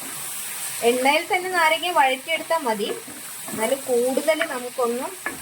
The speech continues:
കുറച്ച് എളുപ്പം കിട്ടാൻ വേണ്ടിയിട്ടാണ് നമ്മൾ ആവിയിൽ വേവിക്കുന്നത്. അപ്പം നന്നായിട്ട് എന്തായാലും വെന്തിരിക്കും. നമ്മൾ നാരങ്ങയിൽ already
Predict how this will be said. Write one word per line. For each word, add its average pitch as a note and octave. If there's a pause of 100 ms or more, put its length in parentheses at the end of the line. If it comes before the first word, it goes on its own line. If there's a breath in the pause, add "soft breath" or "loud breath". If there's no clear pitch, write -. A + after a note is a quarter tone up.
(200)
കുറച്ച് - (440)
എളുപ്പം C4
കിട്ടാൻ B3+
വേണ്ടിയിട്ടാണ് A3
നമ്മൾ G#3+ (180)
ആവിയിൽ A#3+ (100)
വേവിക്കുന്നത്. F3+
അപ്പം B3
നന്നായിട്ട് B3
എന്തായാലും A#3
വെന്തിരിക്കും. G3 (3500)
നമ്മൾ A3+ (140)
നാരങ്ങയിൽ C4+
already B3